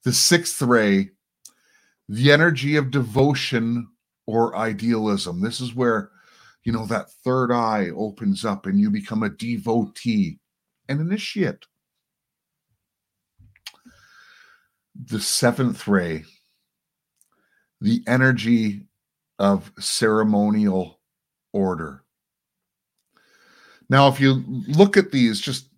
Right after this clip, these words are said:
and you put them against that, uh, that image of the seven chakras,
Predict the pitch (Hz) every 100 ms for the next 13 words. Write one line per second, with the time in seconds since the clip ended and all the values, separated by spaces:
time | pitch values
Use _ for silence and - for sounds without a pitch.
0 | - 123 123 120 156 147 131 127 123 -
1 | 110 110 117 117 - - 113 107 - 98
2 | 95 85 104 101 101 107 104 107 98 98
3 | - 98 104 98 - 95 101 127 127 123
4 | -